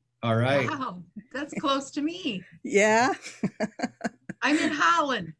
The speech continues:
Speaker 3: Oh, yep. Ottawa County. There we go. Blue County.
Speaker 2: You betcha. <laughs>
Speaker 1: Yeah.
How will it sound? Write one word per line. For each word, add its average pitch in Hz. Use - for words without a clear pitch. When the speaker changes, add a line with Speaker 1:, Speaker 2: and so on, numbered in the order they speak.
Speaker 3:
Oh, 208
yep. 233
Ottawa 196
County. 190
There 156
we 190
go. 160
Blue 170
County. 190
Speaker 2:
You 254
betcha. 226
<laughs> -
Speaker 1:
Yeah. 131